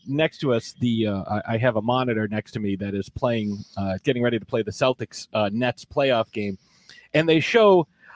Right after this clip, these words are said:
uh, N B A players because they know they're gonna be on T V. A lot of them have, like, these really, uh, awesome, like, flashy, flamboyant outfits.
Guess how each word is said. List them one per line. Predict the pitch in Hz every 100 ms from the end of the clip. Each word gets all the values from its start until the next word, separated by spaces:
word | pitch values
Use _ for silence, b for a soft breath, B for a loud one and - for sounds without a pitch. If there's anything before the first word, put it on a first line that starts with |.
| b -
uh, | 135 123 107 - _ _ _ _ _ _ -
N | 233
B | 220 196
A | 185
players | - 175 185 170
because | 147 143
they | 135
know | 143
they're | 147
gonna | 147 143
be | 139
on | 135 127
T | 127
V. | 135
A | 110
lot | 117 127
of | 127
them | 123 117 110
have, | - 127 120
like, | 107 107 -
these | 113 101
really, | 120 127 117 - _ _ _ b _ _
uh, | 110 101 90 80 _ _ _ _ _ _ _ _ _
awesome, | 131 143 - 135 131 117 - _ _ _ -
like, | 110 101 -
flashy, | - - 139 135 127 131
flamboyant | 123 131 127 123 127 131 123
outfits. | 117 123 - 143 143